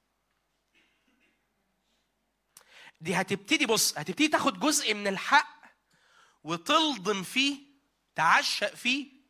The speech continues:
كذب. حد فاهم حاجة؟ ركزوا معايا في دي أرجوكم، لأنها مهمة جدا في الأيام الأخيرة.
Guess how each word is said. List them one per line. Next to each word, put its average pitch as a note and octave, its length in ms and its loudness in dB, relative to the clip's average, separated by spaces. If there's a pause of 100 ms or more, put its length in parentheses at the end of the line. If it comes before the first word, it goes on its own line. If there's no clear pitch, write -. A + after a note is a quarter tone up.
(580)
كذب. - 300 -4 (1040)
حد - 180 -6
فاهم F3+ 160 0
حاجة؟ F#3 260 -4 (540)
ركزوا G#3+ 320 -6
معايا F3 180 0
في C#3+ 80 -12
دي D#3+ 120 -6
أرجوكم، D3 380 -10
لأنها F#3+ 520 -6 (480)
مهمة F#3 280 -4
جدا D#3 300 -6
في C#3 140 -12
الأيام C#3+ 260 -8
الأخيرة. A#2+ 460 -8